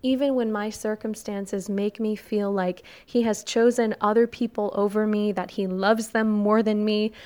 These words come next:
that he has blessed them more than me because he loves them more than me, that he just ignores me. Um, but anyways, when you do put your will to reaching out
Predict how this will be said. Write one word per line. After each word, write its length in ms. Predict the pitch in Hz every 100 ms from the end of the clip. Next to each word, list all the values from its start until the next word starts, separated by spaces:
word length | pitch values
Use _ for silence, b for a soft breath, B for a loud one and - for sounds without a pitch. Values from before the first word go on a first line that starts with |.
| B
that 140 | - 190
he 100 | 214
has 180 | 180 185
blessed 460 | 190 196 262 -
them 180 | 233 226
more 240 | 220 220
than 160 | 214 214
me 160 | 220 220
because 480 | 185 - 233 269
he 140 | - 262
loves 300 | 254 247 240
them 180 | 240 233
more 220 | 233 226
than 180 | 226 226
me, 180 | 226
that 140 | 220 180
he 160 | 226
just 240 | 202 202 180
ignores 500 | 175 208 247 269 254
me. 320 | 247 240 247 B B B B B _
Um, 640 | - 208 208 202 202 202 196 _ _ _ _ _ _ _ - _ _ _ _ _ 220
but 160 | 220
anyways, 760 | - 247 233 175 170 185 - - _ _ - - _ _
when 180 | 214 220
you 140 | 214
do 240 | 190 233 247
put 240 | - 240
your 160 | 214 208
will 320 | 190 180 180
to 300 | - - 190
reaching 520 | 180 190 190 214 190
out 320 | 170 165 165